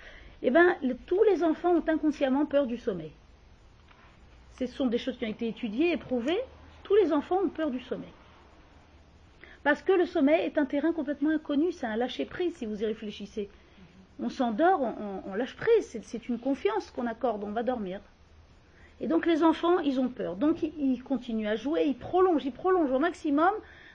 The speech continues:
pour éviter d'arriver à ce moment fatidique qui est de dormir. C'est pas pour t'embêter, c'est pas pour te provoquer, et c'est pas parce qu'il veut continuer à jouer. C'est pour rien de tout ça.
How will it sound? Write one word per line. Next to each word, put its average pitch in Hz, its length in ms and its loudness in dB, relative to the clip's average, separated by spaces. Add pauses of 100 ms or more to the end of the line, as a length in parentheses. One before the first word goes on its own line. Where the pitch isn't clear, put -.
(120)
pour 339 180 4
éviter 320 360 2
d'arriver 302 300 4
à 311 100 8
ce 294 120 -6
moment 269 300 2
fatidique 254 500 -4
qui 247 180 -4
est 311 220 -2
de 240 140 -2
dormir. 233 440 2 (600)
C'est - 180 -2
pas 349 200 4
pour 302 240 -8
t'embêter, 254 760 2 (880)
c'est - 180 -2
pas 339 140 6
pour 320 200 -4
te 294 100 0
provoquer, 254 800 2 (880)
et 240 60 -4
c'est 311 120 2
pas 339 140 6
parce 311 160 4
qu'il 269 140 0
veut 277 80 2
continuer 277 440 2
à 254 80 4
jouer. 226 420 0 (840)
C'est - 140 -4
pour 302 200 0
rien 370 240 4
de 370 100 6
tout 359 200 2
ça. - 340 2